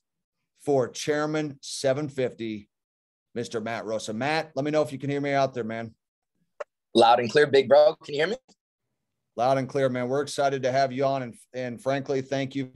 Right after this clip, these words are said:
Speaker 1: for, uh, taking the time to be here with us.
Speaker 2: Dude, my pleasure, man. Honestly, j-, uh, Brandon and I have been talking about this training for, what, weeks now.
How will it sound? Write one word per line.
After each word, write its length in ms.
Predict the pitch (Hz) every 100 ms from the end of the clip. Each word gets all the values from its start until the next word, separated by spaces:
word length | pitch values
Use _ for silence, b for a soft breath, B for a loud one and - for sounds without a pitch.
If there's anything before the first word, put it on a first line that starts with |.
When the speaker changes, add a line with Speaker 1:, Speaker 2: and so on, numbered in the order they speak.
| 135
Speaker 1:
for, 240 | 127 127
uh, 180 | 120 110 - _ _ _ _
taking 320 | - 139 139
the 80 | 131
time 260 | 107 131 123
to 60 |
be 200 | 110 123
here 160 | 120 117
with 180 | 110 101
us. 260 | 95 - - _ _ _ _ _ _ _
Speaker 2:
Dude, 280 | 202 202 117
my 320 | 127 185 185
pleasure, 400 | - 170 170 135
man. 140 | 127 131 147
Honestly, 500 | 180 175 - 147 123
j-, 160 | 117 - _ - - - 151 147
uh, 260 | 139 135 131
Brandon 320 | 147 190 190
and 120 | 180
I 100 | 165
have 120 | 160 143
been 260 | 143 135 - _ _ _ _ _ _ -
talking 280 | 175 180
about 260 | 170 151 143
this 180 | 143 -
training 500 | - 151 147 139 131 B B B B _ _ _ -
for, 420 | - - 175 - -
what, 260 | 175 190 -
weeks 360 | 226 208 -
now. 260 | 123 104